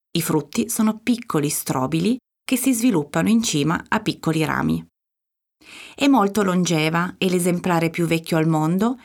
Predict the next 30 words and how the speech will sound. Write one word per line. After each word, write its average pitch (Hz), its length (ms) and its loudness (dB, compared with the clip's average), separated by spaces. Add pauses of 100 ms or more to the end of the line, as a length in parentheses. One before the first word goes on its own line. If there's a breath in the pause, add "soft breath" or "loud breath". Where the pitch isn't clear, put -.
(160 loud breath)
cresce 208 380 0
sull'isola 170 580 0
di 165 140 0
Yaku, 165 560 -2
in 156 180 -2
Giappone, 147 680 -2 (300 loud breath)
e - 140 -2
ha 277 80 2
circa 185 440 -2
tremila 202 380 0
anni. 147 460 -2 (800)
In 175 100 4
Italia, 156 540 0 (300)
una 247 160 4
criptomeria 247 640 0
monumentale 233 880 2 (200 loud breath)
cresce 247 320 0
nell'orto 214 480 2
botanico 165 520 0
dell'Università 190 760 0
di 147 100 -4
Genova. 147 520 -4 (1040)
Oltre 294 280 2
il 190 60 2
settanta 202 460 0
per 175 160 -4
cento 220 360 0
del 165 200 -2
territorio 165 460 -2
giapponese 151 760 -2